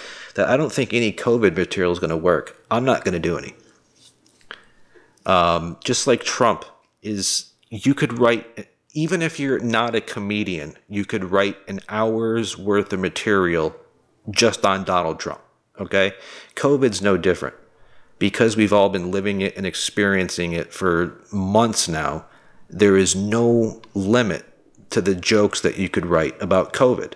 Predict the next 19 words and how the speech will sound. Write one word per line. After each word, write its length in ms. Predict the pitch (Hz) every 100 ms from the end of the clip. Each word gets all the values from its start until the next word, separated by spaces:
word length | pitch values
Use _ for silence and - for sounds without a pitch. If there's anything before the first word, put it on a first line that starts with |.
| _
But 380 | - 92 - - -
every 320 | 127 123 127
comedian 680 | - 123 120 117 104 95 92
under 200 | 101 98
the 120 | 92 92
sun 540 | - - 113 90 - - _
is 160 | 101 95
gonna 180 | 92 -
be 100 | 82
doing 320 | 104 98 85
covid 380 | - 120 107 87
material, 540 | 90 - 87 85 85
and 120 | 110 104
I 60 |
really 360 | 120 123 135 120
don't 260 | 117 104
think 280 | - 123 113
that 140 | 98 -
anybody, 600 | 110 110 104 104 101 98